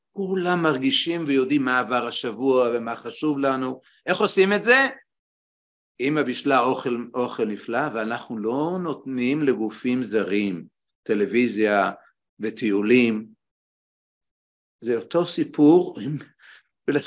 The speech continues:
אותה גברת בשינוי אדרת. זה אותה שבת, רק תלוי את מה אתה מדגיש. אוף, זה אסור, זה אסור. או, איזה כיף, שבת מח-, רק אנחנו,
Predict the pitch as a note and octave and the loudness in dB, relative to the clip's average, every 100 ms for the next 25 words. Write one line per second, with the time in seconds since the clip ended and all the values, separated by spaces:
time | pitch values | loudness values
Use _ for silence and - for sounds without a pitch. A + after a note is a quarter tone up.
0 | - C3 D#3 D#3+ E3+ F#3 F3 F3+ F#3 F#3 | -2 0 2 4 4 4 2 0 0 2
1 | G3+ G3+ G2+ - - D#3 F#3 F3 - G#3 | 2 0 -4 -8 -4 6 8 8 4 4
2 | A3+ B3 G#3+ D#3+ D3+ D#3 - - - C#3 | 6 6 6 6 6 6 2 -8 -12 -4
3 | - E3 G#3+ G#3+ A3 A3+ A#3 A#3+ G#3+ C4+ | 2 10 10 10 2 4 4 2 2 0
4 | C4 - - C4+ A3 - F3+ E3+ - D#3 | 0 0 2 4 4 2 4 4 0 -6
5 | C3 G2+ F3 D#3+ - D#3 C#3 - _ _ | -4 0 0 0 -4 -6 -4 -6 _ _
6 | - F#3 E3 E3 - C#3 D3+ C3+ F3+ E3 | 0 4 4 2 -8 -12 -12 -12 -8 -8
7 | - A2+ B2+ E3 D3+ C#3+ - - C3+ A#2+ | -8 -6 -4 -4 -6 -8 -10 -16 -12 -10
8 | A2+ D#3 F3 E3+ C#3+ C3+ C3+ G#2+ | -8 -8 -8 -8 -8 -10 -12 -14